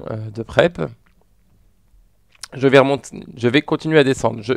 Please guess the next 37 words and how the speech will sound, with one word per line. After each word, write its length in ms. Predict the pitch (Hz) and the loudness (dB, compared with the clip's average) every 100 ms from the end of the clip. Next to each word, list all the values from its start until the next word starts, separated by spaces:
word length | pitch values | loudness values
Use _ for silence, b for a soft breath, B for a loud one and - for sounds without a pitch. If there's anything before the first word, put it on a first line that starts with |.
| - | -4
je 120 | 131 | -2
descends, 260 | 139 190 | 0 0
mais 100 | 185 | 0
tout, 160 | 151 180 | -4 -10
tout 200 | - 180 | -10 -8
petit, 400 | 175 170 175 190 | -6 -6 -4 -4
tout 120 | 175 160 | -4 -8
petit. 360 | 139 - 175 b b b b | -8 -8 -14 b b b b
Par 140 | 135 135 | 0 2
contre, 160 | 180 | 2
qu'est-ce 140 | 175 - | 0 0
qu'on 100 | 151 | 2
voit 140 | 127 | 2
ici ? 360 | 120 - 190 240 b b - | 2 -2 -6 -6 b b 0
Mes 180 | 135 156 | 6 6
attaquants 400 | 170 165 180 190 | 6 4 4 4
ont 140 | 170 | 2
attaqué. 420 | 151 151 - 110 - _ _ _ _ _ _ _ _ _ _ | 2 2 0 -6 -8 _ _ _ _ _ _ _ _ _ _
Je 80 | |
suis 120 | - 127 | 0 4
allé 120 | 143 | 4
tuer 320 | - 170 175 | 4 4 4
quarante 460 | - 190 160 185 175 | 6 6 6 4 2
personnes 300 | 160 175 165 | 0 2 0
à 40 | |
bout 120 | 147 | 2
portant. 300 | 143 139 120 | 0 0 -2
C'est 140 | - 143 | -2 0
ça 140 | 131 | 2
le 80 | 107 | 0
B 100 | 110 | -4
K, 160 | - - | -8 2
quarante 200 | 160 151 | 2 2
personnes 240 | 143 160 | -2 -4
à 40 | |
bout 120 | 135 135 | -4 -4
portant. 380 | 120 - 123 | -6 -6 -14